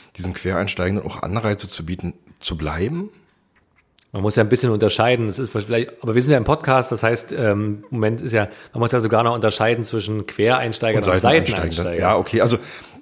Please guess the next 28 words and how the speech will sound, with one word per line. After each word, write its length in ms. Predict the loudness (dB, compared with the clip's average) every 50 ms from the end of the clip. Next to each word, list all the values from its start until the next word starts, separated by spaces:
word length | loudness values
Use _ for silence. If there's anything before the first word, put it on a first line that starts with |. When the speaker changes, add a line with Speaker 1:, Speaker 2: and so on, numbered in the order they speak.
| -20 _ _ -20 -20 -20 -20 -20 -20 -18 -16 -16 -16 -10 -2
Speaker 2:
Die, 60 | 2
für 240 | 2 4 6 6 4
die 80 | 4 2
Speaker 1:
allen 40 | 4
Speaker 2:
Quereinsteiger 580 | 4 4 4 4 4 4 6 6 6 6 4
ist 80 | 4 4
ja 60 | 4
der 100 | 2 4
Speaker 1:
Ja. 40 | 4
Speaker 2:
Weg 160 | 2 0 0 0
vorgezeichnet. 640 | 0 2 2 0 0 -2 -4 -6 -6 -6 -8 -10 -6
Also 180 | -4 -2 -2
die 160 | -2 -2 -4 -6
Quereinsteiger 640 | -2 0 2 2 2 2 2 2 2 2 2 0
sind 180 | 0 -2 0 2
ja 200 | 4 4 4 4
so 300 | 4 4 6 6 6 4
das 160 | 4 2 0
Speaker 1:
Mhm. 40 | 0
Speaker 2:
neue 200 | 0 0 2 0
Normal. 420 | 0 -2 -2 -2 0 0 2 2
Also 200 | 0 -2 -2 -2
im, 280 | -4 -4 -6 -8 -8 -4
wer 120 | -4 -4 -4
im 80 | -4
Quereinstieg 480 | -4 -2 0 0 0 0 0 -4 -6 -6
ist 180 | -6 -8 -4 -4
man, 220 | -2 -2 -2